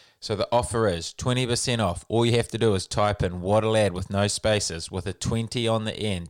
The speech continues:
two zero, in the promo code, and you're away. Now, we also have Manscaped on board. Now, this offer is only on for one month, giving you twenty percent off and free shipping on any order on their website,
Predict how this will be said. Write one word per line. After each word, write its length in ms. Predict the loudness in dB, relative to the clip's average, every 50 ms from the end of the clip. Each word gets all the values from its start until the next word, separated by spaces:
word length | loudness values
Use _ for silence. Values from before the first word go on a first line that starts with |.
| -8
two 260 | -2 0 0 2 0
zero, 460 | 0 0 2 2 2 2 2 -2 -4 -8 -12 -18 -20 _ _ -4
in 160 | -4 -2 -2
the 80 | -2
promo 440 | 0 0 0 2 0 0 -2 -4 -6
code, 380 | -6 -8 -8 -8 -8 -10 -12 -12 _ -10
and 160 | -8 -6 -6
you're 180 | -4 -4 -2 -2
away. 420 | -2 -2 -2 -2 -2 -4 -6 -8 _ _ _ _ _ _ _ _ _ _ _ _ _ _ _ _ _ _ _ _ _ -8
Now, 160 | -2 0 0
we 120 | 0 0 0 2
also 440 | 4 4 4 4 4 4 4 2 4
have 280 | 4 4 2 2 0
Manscaped 720 | 0 0 2 2 2 2 0 0 0 0 0 0 0 0
on 180 | 0 -2 -2 -2
board. 400 | -4 -4 -4 -2 -2 -4 -4 -6 -10 -20 _ _ _ _ _ -4
Now, 140 | -2 0 2
this 180 | 2 0 0 -2 _ _ _ 0
offer 260 | 0 0 2 2 0
is 140 | 0 2 2
only 240 | 2 2 2 2 2
on 180 | 2 2 0
for 180 | 0 -2 -4 -4
one 360 | -2 0 2 2 2 2 0
month, 360 | 0 0 0 -2 -4 -6 -8
giving 240 | -8 -8 -6 -6 -6
you 140 | -6 -8 -8
twenty 380 | -6 -6 -4 -2 -2 -4 -4 -4
percent 340 | -6 -4 -2 -2 0 0
off 280 | 2 2 0 0 -2 -6 _ _
and 260 | -4 -2 -2 -2 -2 -4
free 240 | -6 -4 -4 -2
shipping 580 | -2 -2 0 0 0 0 0 -2 -4 -4 -8 -12 -16 _ _ _ _ _ _ _
on 200 | -8 -8 -8 -8 -8 -6
any 300 | -4 -4 -4 -4 -6 -6
order 320 | -4 -2 -2 0 0 0
on 160 | -2 -2 -4
their 140 | -4 -6 -4
website, 520 | -4 -4 -6 -6 -6 -6 -4 -4 -6 -6